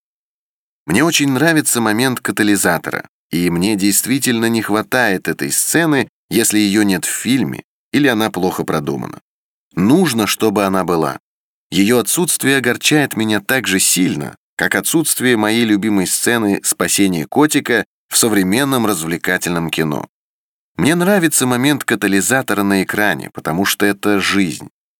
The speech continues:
Подобные ситуации случаются у каждого из нас. Событие, которое круто меняет всю нашу жизнь,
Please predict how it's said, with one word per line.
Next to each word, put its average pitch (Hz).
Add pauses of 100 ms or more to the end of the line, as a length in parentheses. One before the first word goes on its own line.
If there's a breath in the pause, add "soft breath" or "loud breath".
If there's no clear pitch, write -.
(280)
Подобные 120
ситуации 98
случаются 123
у 95
каждого 90
из 76
нас. - (460)
Событие, 117
которое 120
круто 127
меняет 107
всю -
нашу 110
жизнь, -